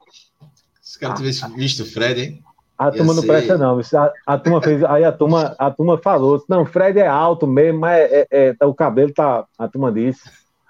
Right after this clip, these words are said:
Speaker 2: Aí, "Celso, rapaz, Celso é baixinho demais, pô, não aparece não na live, não, né?" Poxa.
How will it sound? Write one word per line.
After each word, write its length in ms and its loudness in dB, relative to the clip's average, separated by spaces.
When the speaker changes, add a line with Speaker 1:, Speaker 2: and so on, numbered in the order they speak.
Speaker 2:
Aí, 160 -2
"Celso, 500 2
rapaz, 240 0
Celso 280 0
é 40 2
baixinho 480 0
demais, 420 2
pô, 160 2
não 100 2
aparece 520 0
não 240 2
na 200 0
live, 360 0
não, 300 4
né?" 200 2
Poxa. 400 0